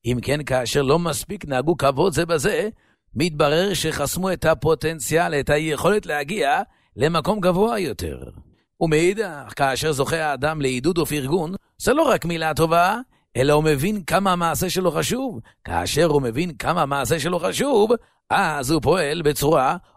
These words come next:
עוד יותר יעילה, עם עוד יותר מאמץ, עם עוד יותר השקעה. כך כותב בספר דעת חיים, לכן היה חיסרון במה שלא כיבדו זה את זה, כי כאשר היו מכבדים יותר זה את זה,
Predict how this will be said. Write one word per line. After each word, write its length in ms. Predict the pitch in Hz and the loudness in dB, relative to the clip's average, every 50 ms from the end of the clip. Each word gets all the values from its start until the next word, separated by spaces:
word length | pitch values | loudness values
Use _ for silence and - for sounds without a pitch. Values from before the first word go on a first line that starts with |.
| _ - | _ 0
עוד 380 | - 190 254 269 269 262 196 | 2 4 4 4 4 2 0
יותר 320 | 180 160 117 131 135 131 131 | -4 -6 -4 -4 -4 -2 -2
יעילה, 420 | 131 127 131 127 117 113 101 87 | -2 -2 -4 -4 -4 -6 -4 -4
עם 200 | 98 135 160 180 | -2 -2 0 2
עוד 340 | 202 247 277 302 294 247 190 | 2 4 4 4 2 0 -4
יותר 300 | 170 - - 131 127 117 | -8 -8 -6 -6 -6 -4
מאמץ, 440 | 113 107 98 95 92 87 87 85 - | -6 -6 -6 -8 -8 -8 -6 -4 -2
עם 140 | 175 190 220 | 0 2 4
עוד 360 | 247 285 294 285 262 - 156 | 4 4 2 2 -2 -2 -4
יותר 580 | 165 156 - - 190 156 139 135 147 165 170 - _ - | -4 -4 -2 -2 -2 -2 -2 -2 -2 -4 -4 -6 _ -4
השקעה. 560 | 113 120 113 - - 120 101 92 82 78 71 67 58 50 - _ _ _ - | -2 -2 -2 -2 -2 -4 -2 -2 -2 -6 -6 -10 -14 -18 -20 _ _ _ -2
כך 220 | - 147 165 - | 0 0 0 0
כותב 380 | - 170 165 - - 160 165 160 | 2 0 0 2 2 0 0 0
בספר 520 | 156 156 143 - 165 165 156 160 160 147 127 | -2 -4 -4 -4 -4 -4 -4 -4 -4 -4 -2
דעת 360 | 120 139 151 151 143 135 - | -2 -2 -2 -2 -4 -10 -8
חיים, 400 | - - 131 135 143 123 98 104 147 185 _ _ _ _ _ _ - | -8 -8 -8 -6 -8 -8 -8 -8 -10 -10 _ _ _ _ _ _ -8
לכן 440 | - 120 131 120 139 139 170 190 175 | -4 -2 0 0 0 -2 -4 -2 -2
היה 260 | 143 135 151 165 143 | -4 -2 -2 -2 -4
חיסרון 680 | - - 160 156 - - 147 139 143 147 160 185 208 208 | -4 -2 -4 -2 0 0 0 2 2 4 4 2 2 0
במה 240 | 165 151 151 165 160 | -2 -4 -4 -4 -4
שלא 280 | 117 131 131 156 160 - | -4 -2 -2 -2 -2 0
כיבדו 380 | - 156 151 147 135 185 262 247 | 0 -2 -2 -2 0 -2 0 0
זה 260 | 165 143 143 151 160 | -2 -2 0 0 0
את 60 | 143 | 0
זה, 320 | 120 135 147 151 175 214 254 - _ _ _ _ _ _ _ - | 0 2 0 2 0 -2 -4 -6 _ _ _ _ _ _ _ -4
כי 120 | 120 120 | -4 0
כאשר 420 | - 139 135 131 120 - 190 180 | 2 2 2 2 2 0 0 2
היו 200 | 156 156 185 190 | 2 2 2 2
מכבדים 560 | 180 170 165 151 143 151 170 165 151 180 214 190 | 2 2 2 2 2 0 -2 -2 -2 -2 -2 2
יותר 400 | 175 160 147 - 220 277 285 262 220 185 | 2 2 2 4 4 4 4 4 2 0
זה 220 | 147 165 170 170 | 2 2 2 0
את 80 | 156 123 | 0 2
זה, 300 | 156 165 170 190 208 | 2 2 2 0 -4